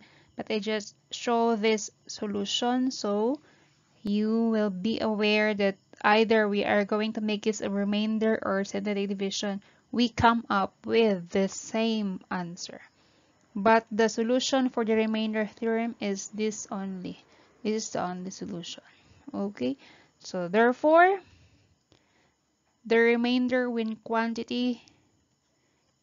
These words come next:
eight x cubed minus four x squared plus two x plus five is divided by quantity of x plus two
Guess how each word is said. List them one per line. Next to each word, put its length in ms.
eight 280
x 260
cubed 220
minus 380
four 200
x 180
squared 280
plus 260
two 120
x 160
plus 340
five 400
is 160
divided 480
by 240
quantity 420
of 120
x 360
plus 340
two 280